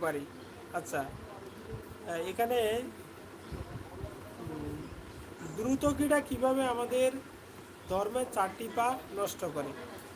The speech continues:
তপস্যা, শৌচ, দয়া, সত্য। আহ, অশোক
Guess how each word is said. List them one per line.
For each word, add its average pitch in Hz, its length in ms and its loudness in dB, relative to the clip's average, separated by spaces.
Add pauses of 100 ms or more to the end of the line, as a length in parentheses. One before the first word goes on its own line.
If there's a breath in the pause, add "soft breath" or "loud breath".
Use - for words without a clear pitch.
(280)
তপস্যা, 233 720 2
শৌচ, 190 420 -4 (200)
দয়া, 190 400 2
সত্য। 180 400 -4
আহ, - 1400 -8
অশোক 208 200 -2